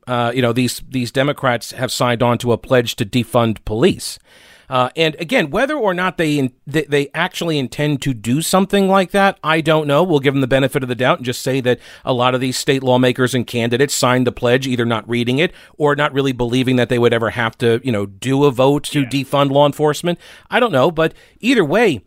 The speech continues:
Speaker 1: that message resonates, and they should be held to account for it, because as we see in Asheville, when you go down this path, you're, you're, ju-, as I said earlier, you're feeding the alligator, hoping it eats you last, but you'll never, you're never going to be woke enough for them.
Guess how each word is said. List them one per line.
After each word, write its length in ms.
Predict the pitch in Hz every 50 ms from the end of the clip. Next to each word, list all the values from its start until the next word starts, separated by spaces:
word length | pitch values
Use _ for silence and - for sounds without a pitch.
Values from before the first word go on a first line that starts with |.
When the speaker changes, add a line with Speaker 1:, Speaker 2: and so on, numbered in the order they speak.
| _ _
Speaker 1:
that 240 | - 127 175 - -
message 440 | 160 156 170 220 - - 185 156 131
resonates, 760 | 127 117 147 190 220 202 220 156 117 95 85 85 - - - - _
and 360 | 143 156 151 147 147 147 135 -
they 220 | - 143 160 165
should 320 | - - - 190 240 208
be 240 | 170 190 175 165 156
held 220 | 135 156 147 143 120
to 120 | 147 135
account 320 | 127 - - 175 226 233 -
for 100 | 160 139
it, 60 | 127
because 220 | 143 131 147 135
as 140 | 151 139 127
we 80 | 139 143
see 220 | 135 - 165 151 123
in 120 | 117 - 147
Asheville, 460 | 170 233 262 - - 135 127 120 - - - - - - -
when 200 | 151 160 160 160
you 100 | 156 156
go 180 | 123 151 160 143
down 300 | 120 156 160 202 220 208
this 160 | 185 156 - -
path, 420 | - - 220 254 220 160 - - - _ _ _
you're, 240 | - 139 165 170 - -
you're, 180 | - 147 160 156
ju-, 140 | 127 123 - -
as 180 | 135 143 139 131
I 60 | 143
said 180 | 139 - 151 151
earlier, 240 | 196 214 190 127 -
you're 160 | 131 135 -
feeding 360 | - - 185 202 208 214 214
the 120 | 208 190
alligator, 480 | 160 143 147 151 143 127 147 143 147 135
hoping 300 | 113 151 160 - 180 175
it 80 | 156 147
eats 220 | 147 143 - -
you 100 | 139 127
last, 320 | 120 170 190 180 160 - -
but 140 | 147 143 156
you'll 100 | 160 151
never, 380 | 147 143 151 165 185 180 - - 151 - _
you're 300 | - 185 151 156 156 156
never 320 | 147 156 175 196 190 190 170
going 320 | 131 170 175 180 175 165
to 120 | 139 - 135
be 160 | 139 143 131
woke 260 | 117 135 160 175 -
enough 240 | 175 151 147 139 135
for 300 | - - 175 185 208 185
them. 180 | 143 139 135